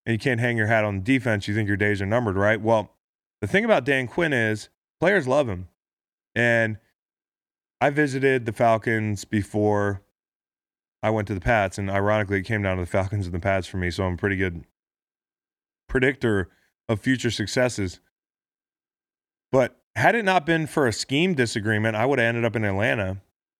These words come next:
I really love Dan Quinn. Um, I have a lot of respect for him. Classy guy, guy that gets his players to play hard, as evidenced by the recent turnaround, you know, since they were down big to Seattle a couple weeks ago with Matt Schaub at the helm.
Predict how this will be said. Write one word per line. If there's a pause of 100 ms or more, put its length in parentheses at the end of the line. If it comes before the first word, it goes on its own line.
(120)
I
really
love
Dan
Quinn.
Um,
I
have
a
lot
of
respect
for
him. (720)
Classy
guy, (100)
guy
that
gets
his
players
to
play
hard,
as
evidenced (400)
by
the
recent
turnaround, (540)
you
know,
since
they
were
down
big
to
Seattle (320)
a
couple
weeks
ago
with
Matt
Schaub
at
the
helm.